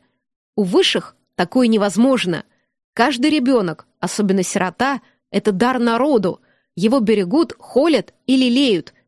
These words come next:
и ни один ребёнок у высших не остаётся без семьи.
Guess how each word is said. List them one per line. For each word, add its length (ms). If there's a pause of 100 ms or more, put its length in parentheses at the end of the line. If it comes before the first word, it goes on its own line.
(180)
и 100
ни 160
один 280
ребёнок 420
у 60
высших 460 (380)
не 140
остаётся 520
без 160
семьи. 500